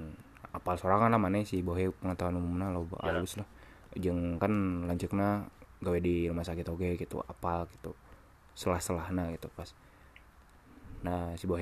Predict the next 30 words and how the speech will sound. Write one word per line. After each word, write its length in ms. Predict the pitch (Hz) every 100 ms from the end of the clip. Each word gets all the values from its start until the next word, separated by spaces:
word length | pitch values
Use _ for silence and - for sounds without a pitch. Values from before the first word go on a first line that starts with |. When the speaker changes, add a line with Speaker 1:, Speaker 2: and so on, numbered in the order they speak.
| 87
Speaker 1:
ngetes 320 | 82 82 -
pun 240 | 135 139
bener 480 | 123 - 147 127 135
gitu, 320 | - - 90 - - -
istilah 240 | - 90
kedokteran 480 | - 85 - 85 85
dan 160 | 85 82 82 85 82 85
masalah-masalah 560 | 85 82 85 82 82 82 -
rumah 240 | 85 82
sakit 160 | 85 87
yang 160 | 85
kayak 100 | 85 85
gitu 160 | 90
tuh 40 | 120 - - - - -
si 80 | -
eta 240 | 92 127
hafal 400 | 127 120 120 117
gitu. 240 | 104 - - - - -
Speaker 2:
Dia 160 | 240 -
paham. 380 | - - 113 110 - 104
Speaker 1:
Eh, 80 | 104
paham 400 | 87 95 98 95
gitu, 240 | 87 87 90
terjawab 560 | 101 101 92 95 98 -
gitu 160 | - - -
keraguan-raguan, 880 | 87 87 85 85 87 87 85 85
keraguan-raguan 640 | - 92 90 90 87 90 87
si 80 | 95
Bohe 240 | 85 82
teh. 160 | -